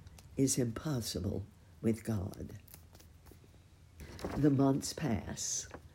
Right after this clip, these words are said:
and as the time approaches for the predicted child to be born, we find that in those days, Caesar Augustus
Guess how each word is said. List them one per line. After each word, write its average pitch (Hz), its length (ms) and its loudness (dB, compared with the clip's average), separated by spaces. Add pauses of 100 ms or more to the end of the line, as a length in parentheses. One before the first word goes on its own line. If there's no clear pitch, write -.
(400)
and 151 140 6
as 147 240 6
the 139 100 4
time 180 360 2
approaches 107 680 0
for 107 160 0
the 101 140 2
predicted 120 640 0
child 110 460 0
to - 40 -10
be 110 120 0
born, 104 480 -2 (420)
we 135 160 4
find 143 760 2 (300)
that 104 500 -2 (1160)
in 175 240 8
those 220 420 4
days, 104 800 2 (380)
Caesar 196 640 6
Augustus - 840 0